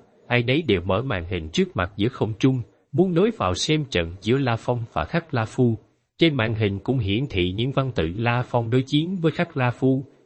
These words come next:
chiến đấu chưa bắt đầu, xin chờ, chờ cái rắm ấy, một trận mấu chốt nhất. Chuyện gì thế? Đám thành viên hạch tâm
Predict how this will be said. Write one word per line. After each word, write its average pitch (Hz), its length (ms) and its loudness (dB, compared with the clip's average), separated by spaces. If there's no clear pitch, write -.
chiến 160 240 2
đấu 175 240 2
chưa 135 140 2
bắt 160 220 -4
đầu, 98 260 0
xin 170 300 0
chờ, 92 320 2
chờ 90 360 2
cái 131 180 2
rắm 135 160 -4
ấy, 131 260 0
một 104 240 0
trận 92 260 0
mấu 135 200 2
chốt 185 220 4
nhất. 214 180 2
Chuyện 104 180 2
gì 113 160 4
thế? 123 360 -2
Đám 139 160 0
thành 95 220 -4
viên 135 160 2
hạch 92 240 -6
tâm 117 220 0